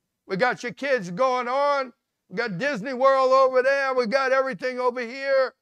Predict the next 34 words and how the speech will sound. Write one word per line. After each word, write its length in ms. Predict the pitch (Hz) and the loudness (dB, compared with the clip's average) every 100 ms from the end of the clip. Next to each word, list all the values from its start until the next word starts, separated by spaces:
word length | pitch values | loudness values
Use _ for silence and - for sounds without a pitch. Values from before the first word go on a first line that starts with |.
| _ _ _ - | _ _ _ -6
You 120 | 269 | -4
ain't 140 | 294 | 0
gonna 140 | 294 262 | 0 4
worry 200 | 269 254 | 4 4
about 260 | 240 226 | 0 0
anything. 500 | 226 233 196 262 247 | -2 -6 -4 -4 -2
No. 320 | 277 262 175 - _ - | 0 0 -2 -8 _ -10
Jesus 460 | 147 302 294 240 - | -2 0 0 -2 0
said, 320 | 254 254 233 | 2 2 2
"If 160 | 226 | 0
you're 100 | 226 | 0
gonna 380 | 226 277 330 339 | 4 6 6 4
be 180 | 254 294 | -2 -4
great 600 | 214 190 254 330 302 151 - | -2 2 4 4 2 -6 -6
among 480 | 185 180 175 156 - | -6 -2 -4 -4 -6
us, 560 | 147 131 160 202 - _ _ _ _ _ _ _ _ _ _ | -6 -4 -4 -8 -16 _ _ _ _ _ _ _ _ _ _
that 220 | 240 214 - | -2 -2 0
the 140 | 202 | 0
greatest 640 | 147 208 330 359 311 - | 4 4 6 4 0 -2
among 420 | 214 180 180 156 139 | -4 -2 -2 -2 -4
you 240 | 151 240 | -2 4
are 80 | 269 | 6
gonna 320 | 226 277 277 | 6 6 4
serve 480 | - 285 262 175 151 | 2 4 4 2 -8
you. 200 | 143 - _ _ _ _ _ _ _ _ | -12 -14 _ _ _ _ _ _ _ _
The 80 | 180 | -6
greatest 520 | 160 320 381 320 - | 6 6 6 0 -4
among 280 | 247 254 254 | -2 0 0
you 140 | 254 | 0
are 60 | 254 | 0
gonna 200 | 240 247 | 2 2
wash 380 | 247 254 185 - | 2 2 0 -8
your 60 | |
feet." 420 | 185 262 240 101 | -14 -12 -12 -14